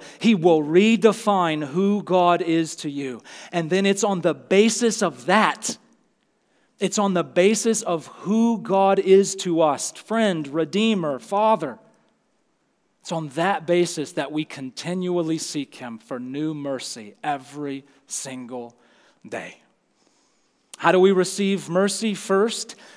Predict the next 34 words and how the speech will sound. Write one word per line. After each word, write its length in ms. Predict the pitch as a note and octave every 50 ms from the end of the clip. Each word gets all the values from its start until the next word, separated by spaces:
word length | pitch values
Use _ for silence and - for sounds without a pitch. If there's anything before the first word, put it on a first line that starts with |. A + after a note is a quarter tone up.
| - -
by 180 | - E3+ E3
appealing 540 | E3+ E3+ E3+ - G3+ G#3 G3+ G3+ F#3+ F3+ E3
to 100 | - -
God's 420 | C#3 C3+ D#3+ F3 G3 G#3+ G#3 E3+ -
character. 640 | - - G#3 G#3 G#3 G3+ G3+ G3+ - A3+ G#3 G#3 F#3
Secondly, 800 | - - - - F#3 F#3 - - G#3 F#3+ F3+ F#3+ F#3+ G3 G3 F#3+ - - - - _ _ _ _ _ -
by 220 | C3+ E3+ E3 E3+
appealing 760 | E3 E3 D#3 - - - G3 G3 G3 G3 G3 G3 G3 G3 F#3+
to 100 | G3 F3
his 300 | C#3 B2 D3 D#3 D3 -
cleansing 640 | - - - F3 E3+ E3 E3 D#3 D3+ E3 D#3 D#3 C#3
power. 400 | - - B2+ A2+ G#2 G#2+ G#2 - - - _ _ _ _ _ _ _ _ _ _ _ _ _ _ _ _ _ _ _ _ - -
Receive 600 | D3+ D#3 D#3 - - - F3 F#3+ G3 G#3 F3+ E3
the 100 | C#3+ E3+
mercy 480 | D#3+ D#3 E3 F3+ F#3+ F#3 - G3 F#3+ F3
of 160 | F3 D3+ C#3
God 420 | C3+ E3 D#3+ D3+ C#3 A#2+ A2+ - - - - - - - - - - - _
by 180 | - D#3+ D#3 D3+
appealing 580 | D3+ D3 - - E3 E3+ E3+ F3 F3 E3 E3
to 420 | - - E3+ D#3+ D3 C#3+ C#3 B2+ A#2+ A2+ _ _ _ _ _ _
his 260 | - D#3+ C#3+ B2+ -
cleansing 540 | - - F3 E3 D#3 D#3 D3 - D3+ D3 C3+
power. 400 | - - C#3+ C3 B2 A#2+ A#2 A#2+
Now, 200 | B2+ C#3+ D#3 E3
we 120 | E3 E3+
already 220 | F#3+ A#3+ C#4 D4 C#4
got 180 | B3 B3 G#3+
a 60 | F#3
hint 300 | E3 C#3 D#3 G#3 A3 -
of 160 | G3+ F3 C#3 C#3+
this 220 | D#3+ D#3+ D3+ -
in 120 | E3+ D3+
verse 280 | C#3 D3 D3+ D3 D3 -
one. 340 | D#3+ D#3 C#3 B2+ B2 C#3+